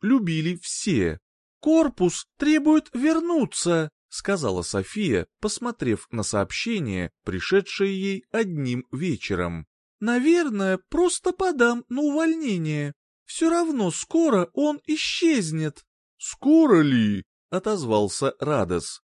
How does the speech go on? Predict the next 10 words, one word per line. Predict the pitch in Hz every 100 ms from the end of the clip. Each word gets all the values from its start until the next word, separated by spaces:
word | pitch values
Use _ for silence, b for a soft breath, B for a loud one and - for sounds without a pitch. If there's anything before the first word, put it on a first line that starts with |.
| _ _ -
«И | 214
ты | 247 262 220
ведь | 123 101
говорила, | 98 120 117 143 254 214 110 90
что | - - 127
тебе | 113 175 208 277
там | - 190 202 214
нравится». | 185 220 262 226 127 104 - - 101 98 85 _ _ _ _
«Это | 302 311 339
правда, | 330 - 370 339 226 151 160 160